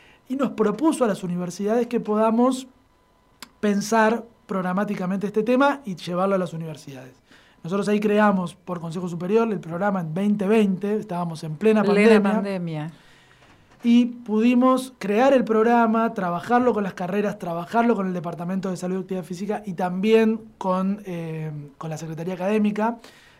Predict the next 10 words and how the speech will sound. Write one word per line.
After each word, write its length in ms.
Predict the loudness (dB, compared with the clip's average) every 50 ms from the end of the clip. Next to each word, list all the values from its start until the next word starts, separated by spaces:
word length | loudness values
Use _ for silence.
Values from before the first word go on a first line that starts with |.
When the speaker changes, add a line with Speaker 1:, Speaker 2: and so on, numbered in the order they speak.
| _ _
Speaker 1:
con 120 | -4 0
quienes 220 | 2 4 4 4 2
conformamos 520 | 0 -2 -2 2 2 4 4 4 2 0
un 80 | 0 2
comité 640 | 2 2 2 0 4 6 8 8 8 6 4 -2 -10 -12 _
de 100 | -8 -6
seguimiento 680 | -6 -6 -4 -4 0 2 4 6 6 6 4 2 0
de 60 | -4 -4
estos 220 | -4 -6 -8 -4
casos. 600 | 0 2 2 2 0 0 -2 -2 -2 -2 -6 -14